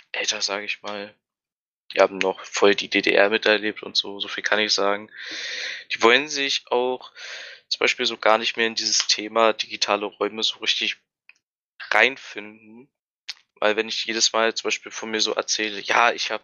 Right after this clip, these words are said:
hier und hier noch den Termin“ oder „Ich mach jetzt noch mit dem und dem was heute Abend am P C“, m-, fragen sich immer mal, fragen mich immer meine Eltern: „Ist denn das überhaupt wichtig für dich oder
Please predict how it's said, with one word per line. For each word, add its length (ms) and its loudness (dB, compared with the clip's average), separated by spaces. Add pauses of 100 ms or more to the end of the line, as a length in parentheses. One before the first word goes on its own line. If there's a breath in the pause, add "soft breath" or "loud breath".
(120)
hier 280 -4
und 120 -6
hier 140 -2
noch 160 -8
den 180 -8
Termin“ 680 -6 (640 loud breath)
oder 320 6
„Ich 260 -2
mach 120 -2
jetzt 240 2
noch 140 -10
mit 140 -14
dem 180 -2
und 180 -6
dem 180 4
was 180 2
heute 220 -4
Abend 240 2
am 100 -6
P 160 -20
C“, 320 -2 (520 loud breath)
m-, 220 -10 (200)
fragen 240 4
sich 180 -2
immer 140 0
mal, 240 0
fragen 240 2
mich 160 -2
immer 160 0
meine 240 0
Eltern: 420 0 (560)
„Ist 200 0
denn 40 -12
das 160 -2
überhaupt 400 -6
wichtig 360 0
für 140 -10
dich 460 -4
oder 460 0